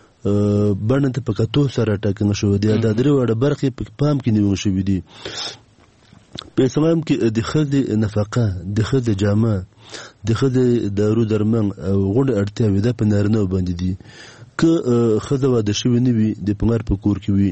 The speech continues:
Speaker 1: نو د هغې جامه او د غوړ، د ژوند غوړ اړتیاوې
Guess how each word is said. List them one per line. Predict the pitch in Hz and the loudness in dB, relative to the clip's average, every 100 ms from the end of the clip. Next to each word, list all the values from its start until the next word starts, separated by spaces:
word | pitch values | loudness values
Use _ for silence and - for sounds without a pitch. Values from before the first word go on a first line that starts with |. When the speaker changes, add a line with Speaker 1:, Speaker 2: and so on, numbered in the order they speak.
| - 95 | -2 0
Speaker 1:
نو | 98 | 0
د | 104 104 | 2 2
هغې | 113 127 127 113 95 | 2 2 2 2 0
جامه | 101 104 113 117 | 0 2 2 2
او | 113 104 92 - 101 | 0 -2 -4 -6 -2
د | 113 | 0
غوړ، | 143 143 117 | 2 0 0
د | 113 117 | 0 2
ژوند | 143 131 | 2 2
غوړ | 151 117 | 0 0
اړتیاوې | 104 123 104 | 0 0 0